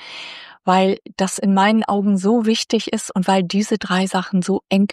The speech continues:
miteinander verbunden sind. In der Folge heute geht es um den Zeichenwechsel von Uranus aus dem Stier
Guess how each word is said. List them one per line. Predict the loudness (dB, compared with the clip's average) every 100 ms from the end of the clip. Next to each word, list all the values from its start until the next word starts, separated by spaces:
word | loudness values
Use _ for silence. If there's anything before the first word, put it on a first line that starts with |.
| -4
miteinander | -4 0 0 0 0 -2
verbunden | -4 -6 0 2 2 -2
sind. | -6 -8 -10 -16 _ _ _ _ -16 -16 -16 -20 _ 2
In | 4
der | 4
Folge | 2 2 2
heute | 2 2 2
geht | 0 0 0
es | -4 0
um | 0 2
den | 2 0 -2
Zeichenwechsel | -2 -2 0 0 0 0 -4 -6 -6
von | -6 -4 -4 -4
Uranus | -2 0 2 2 0 -6 _ -2
aus | 0 0 -4
dem | -2 -2
Stier | -2 -4 0 0